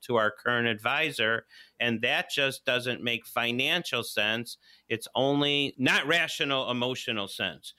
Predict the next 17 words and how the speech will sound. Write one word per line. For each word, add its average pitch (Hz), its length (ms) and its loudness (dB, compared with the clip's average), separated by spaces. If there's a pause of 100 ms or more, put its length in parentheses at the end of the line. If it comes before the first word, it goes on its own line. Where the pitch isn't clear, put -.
(200)
So - 140 -6
you 110 180 -2
have 170 280 -4
to 208 80 -4
get 175 180 -2
out 156 180 0
of 131 140 -4
your 120 180 -2
own 113 200 -2
way. 113 140 0
You 120 180 -2
have 147 260 -4
to 143 120 -6
seek - 420 -4
that 127 220 -2
second 123 340 -4
opinion. 113 580 -4